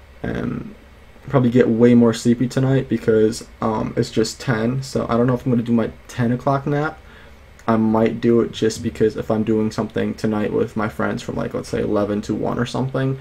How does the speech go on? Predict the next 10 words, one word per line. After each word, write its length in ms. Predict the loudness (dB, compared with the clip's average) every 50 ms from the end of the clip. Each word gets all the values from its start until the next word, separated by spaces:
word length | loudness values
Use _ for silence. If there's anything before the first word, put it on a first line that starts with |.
| -10 -20 -12 -2
then 140 | 0 2 4
I 80 | 4 4
need 260 | 4 2 0 -2 -6
to 180 | -6 -6 -4 -4
have 200 | -4 -4 -4 -4
a 40 | -4
nap 220 | -4 -4 -4 -6
before 340 | -6 -10 -8 -4 -2 -2 -2
that. 260 | -2 -2 -4 -6 -8 -12 -20 -20 -20 -20 -20 -20 -20 -20 -20 -20 -20 -12 -10
Um, 440 | -8 -8 -6 -6 -8 -8 -10 -10